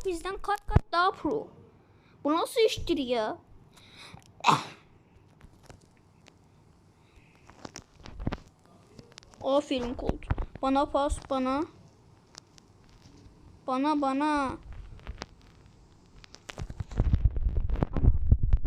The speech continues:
Hayır.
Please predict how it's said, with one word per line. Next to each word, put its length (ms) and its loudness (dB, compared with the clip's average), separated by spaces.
Hayır. 480 2